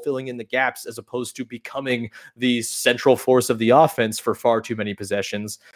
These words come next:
No one was gonna make Precious Achiuwa not play a really, really rough game altogether. And, and, you know, th-, that's, I guess, maybe the question here now is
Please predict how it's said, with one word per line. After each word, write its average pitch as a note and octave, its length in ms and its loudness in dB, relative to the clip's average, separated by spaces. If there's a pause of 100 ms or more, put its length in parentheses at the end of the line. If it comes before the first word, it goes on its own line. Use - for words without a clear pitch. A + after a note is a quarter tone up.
(140)
No D3 120 8
one E3+ 160 8
was F3 140 6
gonna E3+ 360 6 (100)
make E3+ 240 4
Precious F3+ 280 -2
Achiuwa F#3 460 2
not B2 280 0
play B2 400 0 (200)
a A#2+ 100 -6
really, C3 280 -4
really B2+ 280 -6
rough A#2 320 -2
game A#2+ 260 -4
altogether. G#2+ 640 -6 (280)
And, A2+ 160 -4
and, A#2+ 180 -10
you B2 60 -8
know, A2+ 160 -8
th-, C#3+ 220 -10
that's, E3 260 0
I C#3+ 80 4
guess, C#3 260 -2
maybe B2+ 220 -4
the A2 80 -10
question G#2+ 420 -8
here D#3+ 220 -6
now G2 280 -6
is G#2 380 -8